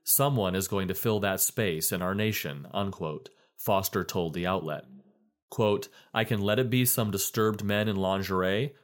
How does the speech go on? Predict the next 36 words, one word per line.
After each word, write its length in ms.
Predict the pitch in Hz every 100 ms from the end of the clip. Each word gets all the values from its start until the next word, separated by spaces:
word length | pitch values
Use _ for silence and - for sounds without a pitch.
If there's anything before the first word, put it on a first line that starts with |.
| _
or 240 | 110 113 120
it 80 |
can 120 | 120 110
be 120 | 107
a 40 |
pastor 460 | - 95 90 - 92
like 240 | 90 90
me, 320 | 123 107 - -
so 180 | - 92
I 80 | 90
stepped 400 | - 92 85 120
up. 300 | 101 - - _ _ _ -
Men, 440 | 107 131 110 95
especially 520 | 101 - 120 123 151 151
pastors, 720 | - 139 135 - 78 78 - - - 101
are 100 | 104
called 320 | - 110 107
to 60 | 113
be 200 | 107 104
community 720 | - 104 104 123 117 92 95
leaders. 600 | 107 113 78 67 - - _ _ _ -
Talk 320 | 120 127 120
is 160 | 98
cheap. 440 | - - 101 67 - _ _ _ _
I 80 | 95
got 220 | 90 95
a 20 | 117
room, 460 | 117 113 120 127
set 260 | - 127 117
a 60 |
date, 400 | 113 107 104 101 - _ -
and 120 | 90
made 140 | 95
a 40 | 104
Facebook 520 | - 98 95 92 92
event. 460 | 87 85 71 -